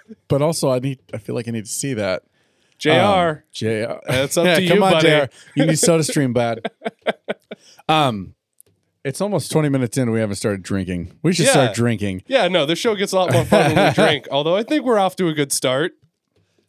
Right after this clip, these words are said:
Speaker 1: I'd say so. What are, what are we drinking today before we
Speaker 2: All right.
Speaker 1: continue our talk? <clears throat> 'Cause I, I, I could keep chit-chatting.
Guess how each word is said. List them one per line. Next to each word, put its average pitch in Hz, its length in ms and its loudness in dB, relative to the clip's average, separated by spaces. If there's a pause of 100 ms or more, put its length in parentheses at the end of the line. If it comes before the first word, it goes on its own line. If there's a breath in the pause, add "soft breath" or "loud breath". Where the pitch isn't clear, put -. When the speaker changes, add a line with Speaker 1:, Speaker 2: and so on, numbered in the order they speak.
Speaker 1:
I'd 139 220 0
say 117 180 0
so. 123 160 -2
What 196 220 2
are, 269 100 4
what 226 200 4
are 226 40 4
we 196 100 2
drinking 131 320 0
today 92 260 -4
before 131 300 -2
we 139 60 0
Speaker 2:
All 143 40 0
right. 185 80 0
Speaker 1:
continue 131 400 -2
our 110 100 0
talk? 101 400 -2 (100)
<clears throat> 127 480 -12
'Cause 95 260 -10
I, 107 260 0
I, 101 220 0
I 104 180 -2
could - 160 -8
keep - 200 -12 (220)
chit-chatting. 90 640 -8